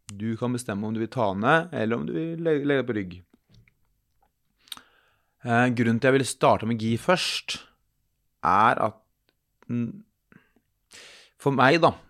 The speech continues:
føles det at det å ta av seg gien gir egentlig bare mer frihet.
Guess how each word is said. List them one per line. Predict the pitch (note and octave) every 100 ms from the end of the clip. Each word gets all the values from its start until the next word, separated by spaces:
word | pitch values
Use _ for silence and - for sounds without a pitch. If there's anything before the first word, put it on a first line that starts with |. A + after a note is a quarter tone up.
| -
føles | C3+ G#2
det | A2+
at | A#2+ - _ -
det | A#2 B2 B2
å | - - B2 B2 A#2+ - _ _ _ - _ _ _ -
ta | - C#3 E2+
av | F#2+
seg | A2+
gien | G#2+ G#2+ C#3+ E3+ C#3 - _ _ _ _
gir | G#2+ G#2+
egentlig | C3 A#2+ A#2+
bare | A#2
mer | A#2 A2 G#2+
frihet. | - G#2 G#2+ C3 - -